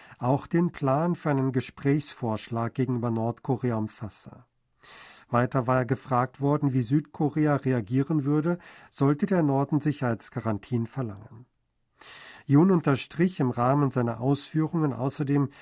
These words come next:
dass die Schaffung eines nachhaltigen Friedens zwischen beiden Koreas das Wichtigste sei. Was Südkorea tun könne, sei, Veränderungen im Norden als Ergebnis von verschiedener wirtschaftlicher und diplomatischer Unterstützung des Südens zu begrüßen.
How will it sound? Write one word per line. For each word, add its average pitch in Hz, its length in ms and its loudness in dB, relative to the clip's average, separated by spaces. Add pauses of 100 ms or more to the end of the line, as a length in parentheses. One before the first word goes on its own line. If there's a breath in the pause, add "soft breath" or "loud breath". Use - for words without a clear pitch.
(160 loud breath)
dass - 240 -4
die 131 100 0
Schaffung 143 460 -2
eines 120 320 0
nachhaltigen 123 680 -2
Friedens 143 580 -2
zwischen 123 280 -4
beiden 123 320 -2
Koreas 127 520 -2
das 120 200 -4
Wichtigste 123 640 -4
sei. 113 400 -12
Was 135 200 -2
Südkorea 156 680 2
tun 160 340 0
könne, 185 300 0
sei, 120 320 0
Veränderungen 170 760 0
im 147 120 2
Norden 131 400 2
als 117 260 -4
Ergebnis 143 680 0
von 131 240 0
verschiedener 143 680 -2
wirtschaftlicher 151 840 0
und 127 120 0
diplomatischer 143 760 -2
Unterstützung 147 680 -2
des 135 220 -4
Südens 139 480 -2
zu 160 120 -6
begrüßen. 135 800 -6